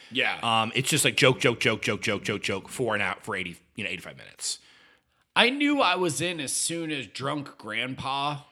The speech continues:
Speaker 1: was revealed as the one who inherited the camp, 'cause he got it, uh,
Speaker 2: In a
Speaker 1: thanks
Speaker 2: ca-, at a
Speaker 1: in, like, a
Speaker 2: roulette?
Speaker 1: Atlantic City card game, thanks to Exposition Boy, again, on the bus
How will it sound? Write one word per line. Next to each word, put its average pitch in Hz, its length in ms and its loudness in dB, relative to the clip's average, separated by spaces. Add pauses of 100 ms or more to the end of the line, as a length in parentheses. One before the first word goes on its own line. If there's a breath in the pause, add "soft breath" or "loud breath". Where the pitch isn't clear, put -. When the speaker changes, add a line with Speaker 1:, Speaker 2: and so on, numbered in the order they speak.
Speaker 1:
was 123 300 -6
revealed 127 480 -6
as 120 160 -6
the 120 100 -4
one 110 460 -8
who 113 240 -10
inherited 107 680 -8
the 107 60 -12
camp, 117 560 -8 (280 loud breath)
'cause 147 180 0
he 143 80 -2
got 156 320 2
it, 165 340 2 (400 soft breath)
uh, 120 400 2
Speaker 2:
In 117 60 -8
a 104 60 -4
Speaker 1:
thanks 139 300 -2
Speaker 2:
ca-, - 200 -20
at 107 80 -10
a - 40 -4
Speaker 1:
in, 139 120 -4
like, 139 160 2
a 127 40 0
Speaker 2:
roulette? 127 260 2
Speaker 1:
Atlantic 139 600 -2
City 165 420 -4
card 151 680 -4
game, 175 580 -2
thanks 123 240 -6
to - 180 -6
Exposition 131 680 -4
Boy, 135 300 0
again, 113 260 -4
on 113 180 -8
the 107 60 -8
bus 117 400 -6